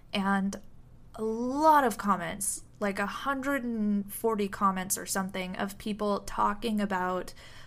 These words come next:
whether or not they believe the partnership program still has value. The reason that I've been thinking about this is because I've been diversifying my content a lot more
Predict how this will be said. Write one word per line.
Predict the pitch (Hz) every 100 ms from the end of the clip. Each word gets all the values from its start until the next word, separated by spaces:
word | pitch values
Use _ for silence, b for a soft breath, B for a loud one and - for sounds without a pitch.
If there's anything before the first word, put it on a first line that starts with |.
| B -
whether | 202 208 226 233 247
or | 226
not | 208 185 185 -
they | 190
believe | 202 196 180 180 190
the | 190
partnership | 185 - 180 196 190 202 180
program | - - 180 202 233 269 285
still | - - 208 214
has | 190 185 190 196
value. | 185 185 196 208 220 - B B B B -
The | 233
reason | 233 262 285 330
that | 294
I've | 240 214
been | 196
thinking | 185 269 349 370
about | 262 185 185
this | 190 196 -
is | 208 196
because | 208 - 214 208 202 -
I've | 214 233 294
been | - 302
diversifying | 269 202 190 202 185 220 202
my | 190
content | 196 - 285 - 214 196
a |
lot | 196 202 196 196
more | 202 185 214 269